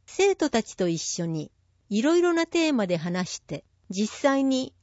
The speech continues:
外国人と英語で話す雰囲気を作っています。それだけではなく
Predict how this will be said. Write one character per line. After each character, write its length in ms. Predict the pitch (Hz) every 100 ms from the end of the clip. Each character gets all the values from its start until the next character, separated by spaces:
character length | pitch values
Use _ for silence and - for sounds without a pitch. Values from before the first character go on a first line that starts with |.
| -
外 240 | 214 254
国 340 | - 262 262
人 240 | 190 180 165
と 320 | - 135 - -
英 220 | 233 277
語 140 | 269 269
で 100 | 277
話 340 | 202 202 220
す 260 | - - -
雰 320 | 233 247 247
囲 40 | 247
気 240 | - 185
を 200 | 135 - _
作 260 | - - 262
っ 20 |
て 240 | - -
い 100 | 131
ま 160 | 123 127
す。 200 | - - _ _ _ _ _ _ _ _ _ _ _ _ _ _ -
そ 200 | - 254
れ 140 | 330
だ 120 | 359
け 120 | 349
で 120 | 349 330
は 140 | 233
な 140 | 190
く 280 | - 156 -